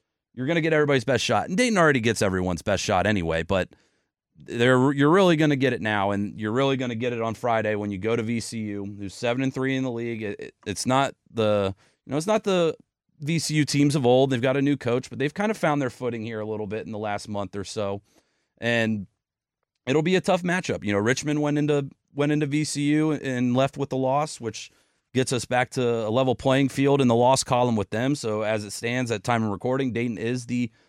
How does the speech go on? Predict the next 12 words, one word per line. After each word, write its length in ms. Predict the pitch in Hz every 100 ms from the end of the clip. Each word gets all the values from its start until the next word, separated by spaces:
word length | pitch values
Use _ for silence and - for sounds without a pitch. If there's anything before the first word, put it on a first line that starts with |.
| _ _ -
number 240 | 127 131
one 260 | 120 120 110
team 320 | 120 120 127
in 240 | 107 123
the 120 | 127
Atlantic 360 | 123 120 120 113
ten. 380 | - 117 170 190 _ _ _ _ _ -
Uh, 160 | 98
Richmond 500 | 95 113 - 120 113 -
wa-, 460 | 107 104 104 104 -
is 180 | 101
not, 220 | 113 143